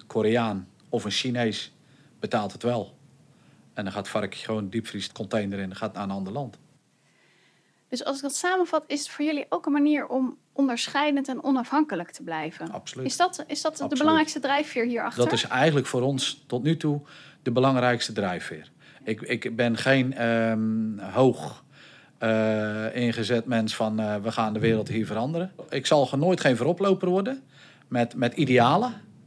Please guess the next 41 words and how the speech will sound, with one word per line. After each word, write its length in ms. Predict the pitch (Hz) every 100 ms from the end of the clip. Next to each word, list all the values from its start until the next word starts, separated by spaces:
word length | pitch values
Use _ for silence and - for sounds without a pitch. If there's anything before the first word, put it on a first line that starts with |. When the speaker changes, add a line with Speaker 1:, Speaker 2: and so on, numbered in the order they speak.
| - - - - -
Speaker 1:
Maar 180 | 110 117
ik 80 | 120
ga 120 | 131
zeker 340 | 156 175 175
ook 100 | 170
niet 180 | 170 165
in 60 | 160
het 80 |
staartje 400 | - 185 190 185
zitten, 380 | 175 175 175 175 - - - - _
eh, 540 | 147 151 147 147 147 143
dat 120 | 143
ik 60 | 147
zeg 220 | - 165
van, 120 | 147
"Ja, 220 | 151 147
maar 180 | 147 151 -
ik 180 | - 156
wil 220 | 160 160
dat 160 | 156 156
het 120 | 160
zo 160 | - 160
blijft." 420 | 160 113 90 - _ _ _ _ _ _ _ -
Ik 160 | - -
wil 140 | 131
ergens 200 | 147 147
in 80 | -
het 100 | 120
midden. 280 | 147 180 220 - - -
En 120 | 139
ik, 140 | 131 135
ik 240 | 147 139
scan 340 | - - 139 135
continu 440 | 208 208 160 147
de 100 | 131
wereld 320 | 151 170 143
af 220 | 147 127
van, 260 | - 113 110 - - _
"Wat 380 | 123 160 - - _
gebeurt 560 | - - 117 147 190 170
er?" 240 | 190